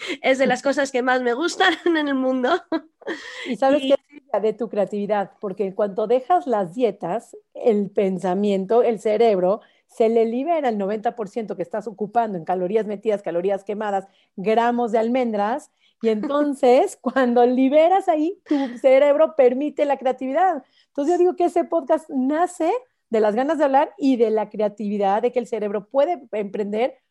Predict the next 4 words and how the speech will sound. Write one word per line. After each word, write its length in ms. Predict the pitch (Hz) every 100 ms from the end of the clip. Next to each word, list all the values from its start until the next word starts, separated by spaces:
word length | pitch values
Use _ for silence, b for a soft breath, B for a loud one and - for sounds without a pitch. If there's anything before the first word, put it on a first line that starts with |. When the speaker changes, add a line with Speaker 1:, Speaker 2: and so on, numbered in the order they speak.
| _
Speaker 2:
cosas 300 | - 190 208
diferentes. 680 | 170 196 160 151 - _ - _ _ _ _ _ _ -
Speaker 1:
Efectivamente, 760 | 185 175 190 185 180 170 165
sí. 400 | - 202 175